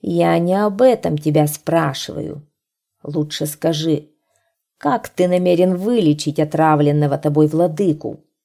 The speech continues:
закричал старик. «Я его не травил, и где искать лекарства, не знаю. Но если где-нибудь есть для него лекарство, я готов десять раз умереть,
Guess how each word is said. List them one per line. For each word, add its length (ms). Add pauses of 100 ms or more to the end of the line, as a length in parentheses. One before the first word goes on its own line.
(280)
закричал 480
старик. 540 (1000)
«Я 380
его 240
не 140
травил, 540 (400)
и 220
где 260
искать 380
лекарства, 520
не 160
знаю. 760 (760)
Но 560 (140)
если 440
где-нибудь 600
есть 400
для 160
него 200
лекарство, 840 (580)
я 200
готов 380
десять 360
раз 240
умереть, 540